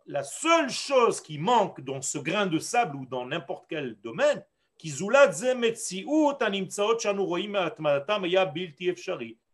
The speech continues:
Ils n'ont pas eux, ils ne sont pas eux la source de tout le reste. Alors que dans notre sujet, c'est-à-dire l'infini béni soit-il,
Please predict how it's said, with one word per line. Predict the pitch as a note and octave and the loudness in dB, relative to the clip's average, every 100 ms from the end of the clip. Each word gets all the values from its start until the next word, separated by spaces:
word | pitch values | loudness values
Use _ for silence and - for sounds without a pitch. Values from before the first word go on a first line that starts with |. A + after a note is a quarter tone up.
| _ _ _ | _ _ _
Ils | G#3+ A3+ | -6 0
n'ont | A#3 A3+ | 2 2
pas | A3+ B3+ - - | 4 4 2 0
eux, | C4+ C4 - - _ _ _ - | 2 2 0 -8 _ _ _ -4
ils | F#3+ | -2
ne | G#3 | 0
sont | - A#3 | 0 -4
pas | A3+ A3 A3 C4 | -2 -2 -2 0
eux | D4 B3 | 2 2
la | F3 | 2
source | - - D#4+ D4 - - - _ _ _ _ _ _ _ _ | 0 4 6 6 0 -10 -12 _ _ _ _ _ _ _ _
de | D#3 | 0
tout | D#3+ G3 | 0 -2
le | D3+ | -2
reste. | A#2 F#2+ - _ _ _ _ _ _ _ _ _ _ _ _ _ _ _ - | -2 -6 -14 _ _ _ _ _ _ _ _ _ _ _ _ _ _ _ 4
Alors | F#3+ A3 - | 6 6 4
que | G#3 F#3+ | 4 4
dans | D#3+ D#3 | 4 0
notre | D#3 C4+ C#4 - G#3 | 6 8 8 4 -2
sujet, | F#3+ D#3+ C#3 A#2+ F3 | -2 -4 -8 -6 -4
c'est-à-dire | F#3+ F#3 D3 C#3+ F#3 D#3 A#2 | -2 -2 -4 -4 -2 -2 2
l'infini | F#3 F#3+ F#3 F#3+ F#3 | 0 0 -4 -6 -4
béni | D#3 D3+ | -4 -6
soit-il, | - - - B3+ C4 | -8 -8 -6 -6 -6